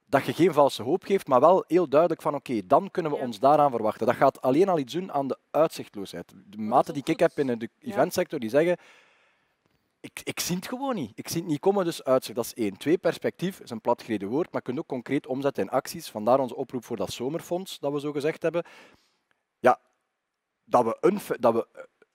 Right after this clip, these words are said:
Speaker 1: hoe die festivals er gaan uitzien, dat kan ik er nog niet zeggen. Maar dat we wel events gaan hebben deze zomer, allee,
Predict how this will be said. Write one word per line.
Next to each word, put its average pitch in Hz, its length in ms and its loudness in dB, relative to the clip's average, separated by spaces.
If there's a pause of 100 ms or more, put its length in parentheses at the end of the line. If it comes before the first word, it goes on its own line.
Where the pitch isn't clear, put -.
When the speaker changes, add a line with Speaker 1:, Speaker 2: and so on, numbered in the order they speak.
Speaker 1:
hoe 165 240 -6
die 180 140 -4
festivals 123 500 2
er 117 60 -4
gaan 107 160 -2
uitzien, 104 280 -6
dat 143 140 2
kan 165 140 2
ik 147 120 -4
er 117 60 -6
nog 113 120 -6
niet 87 140 -12
zeggen. 208 360 -2
Maar 107 140 -8
dat 101 120 2
we 107 60 -4
wel 104 140 2
events 127 380 0
gaan 185 100 0
hebben 185 180 0
deze 185 220 -2
zomer, 196 300 -4
allee, - 240 -2